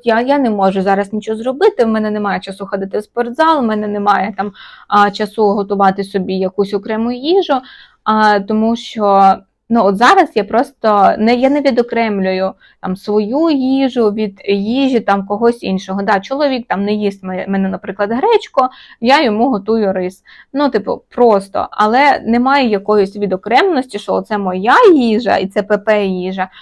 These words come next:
а це їжа мого чоловіка, і вона не П П. Ні. От, тому, е, дівчата, <laughs> якщо у вас там ще немає дитини, або, а, ви взагалі, навіть у вас, якщо є дитина, і ви хочете в цьому розбиратися,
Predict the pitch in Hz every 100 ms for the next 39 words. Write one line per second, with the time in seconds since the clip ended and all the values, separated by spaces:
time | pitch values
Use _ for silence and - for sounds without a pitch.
0 | - - 196 269 302 - - 196 214 320
1 | 277 240 208 202 196 247 247 226 226 214
2 | 185 185 185 202 214 247 214 - 196 196
3 | 185 - _ _ - 220 202 - - _
4 | _ _ - - - 190 175 - 208 262
5 | 330 285 _ - 208 214 208 202 214 196
6 | 196 - 214 226 247 233 226 220 247 -
7 | 233 240 262 226 - 208 202 220 262 196
8 | 226 240 226 226 233 233 233 - 214 214
9 | 208 202 196 208 202 208 220 214 _ -
10 | - - - 202 202 196 202 226 208 185
11 | 214 208 233 208 208 233 220 202 190 196
12 | 196 196 190 - 208 185 214 202 190 190
13 | 190 185 185 196 226 233 196 190 196 190
14 | 190 185 190 226 - -